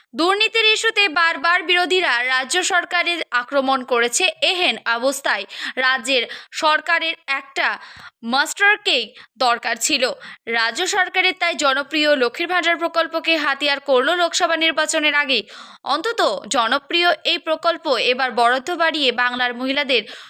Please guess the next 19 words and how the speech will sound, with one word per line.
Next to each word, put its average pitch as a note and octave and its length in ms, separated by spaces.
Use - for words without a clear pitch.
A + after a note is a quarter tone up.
খুশি F4 360
করছে D4 440
সরকার। A3+ 460
জানানো C4 380
হয়েছে, F#4+ 360
আগামী D4+ 280
এপ্রিল F4 260
মাস F4+ 200
থেকে F4+ 240
এই D4+ 180
সিদ্ধান্ত D4+ 440
কার্যকর A#3 400
করা A3 240
হবে, A3+ 300
অর্থাৎ A#3 420
উপভোক্তা D#4 520
মহিলারা D#4 460
বর্ধিত A#3 440
হারে C4 360